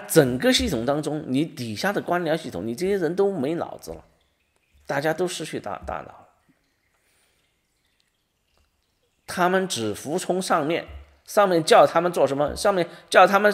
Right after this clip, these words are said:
拿着刀去杀人，他们也会去。上面叫他们把这些得了阳性的人就地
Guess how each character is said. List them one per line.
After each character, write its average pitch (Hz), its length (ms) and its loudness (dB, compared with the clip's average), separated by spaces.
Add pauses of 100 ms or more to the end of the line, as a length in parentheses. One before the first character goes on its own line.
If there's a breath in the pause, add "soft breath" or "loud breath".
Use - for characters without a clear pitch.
拿 160 180 2
着 170 60 -2
刀 190 180 8
去 175 100 2
杀 175 180 6
人， 147 140 4
他 165 100 -4
们 160 100 -4
也 - 60 -8
会 - 120 -10
去。 - 200 -14 (1700)
上 226 160 0
面 180 340 2
叫 185 200 8
他 196 100 4
们 214 100 4
把 120 140 4
这 185 160 2
些 190 80 -2 (560 soft breath)
得 151 160 8
了 202 100 6
阳 165 220 4
性 202 160 0
的 151 80 2
人 156 100 2
就 190 200 4
地 160 340 -2